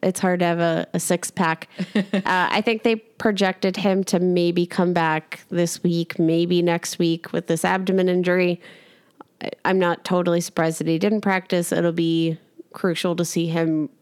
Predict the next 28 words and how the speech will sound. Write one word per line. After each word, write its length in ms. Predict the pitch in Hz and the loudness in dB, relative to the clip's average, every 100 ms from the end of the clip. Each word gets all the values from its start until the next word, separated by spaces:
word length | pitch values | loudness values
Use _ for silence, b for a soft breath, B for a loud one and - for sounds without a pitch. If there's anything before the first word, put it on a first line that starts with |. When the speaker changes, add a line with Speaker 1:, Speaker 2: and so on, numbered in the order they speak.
| - | -8
Speaker 1:
worked 400 | 175 165 160 - | -2 -2 -2 -2
back 260 | 165 170 170 | -2 0 0
into 640 | 165 160 - 160 156 156 - b b b b b - - - | -2 -2 -2 -2 0 -2 -6 b b b b b -14 -12 -6
the 180 | 170 175 | -2 2
game 240 | 165 165 | 2 2
plan 300 | - 160 156 | 0 0 2
at 120 | 160 | 0
some 160 | 175 170 | -2 -2
point 200 | 170 156 | 0 0
in 60 | |
this 180 | 151 160 | -2 0
week. 320 | 208 196 - B B B B B B | 0 0 -4 B B B B B B
Speaker 2:
Tyrell 260 | - 202 202 | -4 -2 2
Speaker 1:
If 40 | |
he's 140 | 226 226 | 2 2
Speaker 2:
Williams? 180 | 180 202 | 2 4
Speaker 1:
not 40 | |
practicing 520 | 208 185 - 185 180 165 | 2 0 -2 -2 0 0
by 100 | 156 | -2
Friday, 500 | - 160 147 147 147 | -2 -2 0 -2 -2
I'm 140 | - | -2
not. 280 | 160 135 - _ - _ _ _ _ - - - | -2 -2 -6 _ -20 _ _ _ _ -20 -18 -10
Speaker 2:
Uh, 40 | 117 | -4
yeah, 200 | 165 - | -2 0
I, 180 | 180 - - - | -2 -6 -12 -8
I 100 | 160 | -8
don't 240 | 156 127 _ _ - | -8 -12 _ _ -10
have 260 | 170 139 | -6 -6